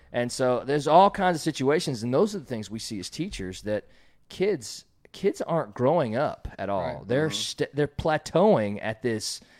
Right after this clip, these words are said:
Speaker 1: uh, age of lack of accountability
Speaker 2: For sure. Mm-hmm.
Speaker 1: because there's no repercussions. And if there are repercussions, they're so minor that they're, they're doable. They can handle 'em,
Speaker 3: Yeah.
Speaker 1: mentally speaking or whatever. Anyways, I came across this other thing. So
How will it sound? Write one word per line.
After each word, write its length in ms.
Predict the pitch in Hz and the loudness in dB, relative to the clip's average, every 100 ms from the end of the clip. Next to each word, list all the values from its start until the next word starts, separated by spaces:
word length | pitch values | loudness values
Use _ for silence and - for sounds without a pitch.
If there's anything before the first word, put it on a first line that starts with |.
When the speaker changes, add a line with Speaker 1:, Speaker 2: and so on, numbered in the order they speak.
| _ _ _ - | _ _ _ -2
Speaker 1:
uh, 240 | 120 117 | 0 0
age 360 | 123 147 156 135 | 0 0 2 4
of 280 | 131 110 95 | 2 2 -6
lack 380 | 110 123 151 | -2 0 0
of 80 | 127 | -4
accountability 840 | 120 143 139 101 135 156 95 87 101 - | -2 0 2 2 4 4 2 -4 -10 -14
Speaker 2:
For 80 | 120 | -16
sure. 180 | - 180 | -14 -12
Mm-hmm. 100 | 101 | -6
Speaker 1:
because 640 | 113 131 127 127 120 107 | -4 0 2 2 0 -4
there's 300 | 107 127 127 | -4 -4 -2
no 160 | 127 139 | 0 0
repercussions. 840 | 147 160 165 202 277 - 98 - | 0 -2 -2 -2 -2 -4 -4 -2
And 140 | - 139 | 0 0
if 80 | |
there 180 | 147 143 | 2 4
are 240 | 151 233 233 | 6 6 6
repercussions, 640 | 185 151 165 156 160 139 | 4 2 2 2 0 -2
they're 100 | 135 | -2
so 400 | - - 170 190 | -4 2 4 6
minor 640 | 135 120 156 220 120 101 - _ _ - | 4 2 2 2 0 -2 -6 _ _ 0
that 200 | 135 - | 0 2
they're, 180 | 123 - - - | 0 0 -12 -10
they're 180 | 113 127 | -2 -2
doable. 720 | 98 123 208 101 87 76 - | 0 4 6 6 2 -10 -6
They 140 | 104 123 | -4 -2
can 160 | 117 | -4
handle 520 | 101 123 175 175 85 78 | -6 0 2 2 -2 -6
'em, 120 | 85 | -12
Speaker 3:
Yeah. 100 | - | -2
Speaker 1:
mentally 400 | 120 - 120 92 | 0 2 -2 -4
speaking 460 | - 85 90 85 76 | -8 -8 -6 -6 -6
or 80 | 85 | -6
whatever. 380 | 82 76 71 - - - - - - - | -6 -8 -14 -18 -20 -18 -18 -20 -20 -8
Anyways, 360 | 117 101 87 - - - - - | -4 -4 -6 -12 -20 -20 -10 -2
I 80 | |
came 180 | 135 196 | 4 6
across 300 | 180 170 151 | 6 6 4
this 120 | 143 | 2
other 160 | 151 147 | 4 4
thing. 340 | 131 135 127 113 | 4 2 2 -2
So 340 | 131 120 | 0 0